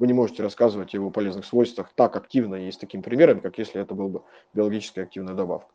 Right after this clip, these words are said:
Почему нельзя? Потому что, как мне говорили китайцы, когда этот вопрос мы затрагивали, э, нет стандарта, плюс в чаге есть некая слабая радиоактивность, и это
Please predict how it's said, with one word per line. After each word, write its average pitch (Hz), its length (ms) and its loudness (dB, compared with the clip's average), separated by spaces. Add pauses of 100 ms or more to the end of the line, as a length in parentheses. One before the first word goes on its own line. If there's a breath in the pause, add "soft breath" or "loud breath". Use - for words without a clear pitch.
(120)
Почему 202 280 10
нельзя? 127 360 6
Потому 151 320 4
что, 139 300 8
как 135 200 8
мне 127 100 4
говорили 120 320 6
китайцы, - 440 2
когда 98 480 -2
этот 98 160 -8
вопрос 107 320 -8
мы 101 80 -12
затрагивали, 92 640 -2 (520)
э, 98 540 -4
нет 151 500 4
стандарта, 190 800 6
плюс 151 420 6
в - 60 -18
чаге 120 320 8
есть 117 180 0
некая 113 240 0
слабая 107 360 6
радиоактивность, 143 720 4 (160)
и 143 80 6
это 131 360 6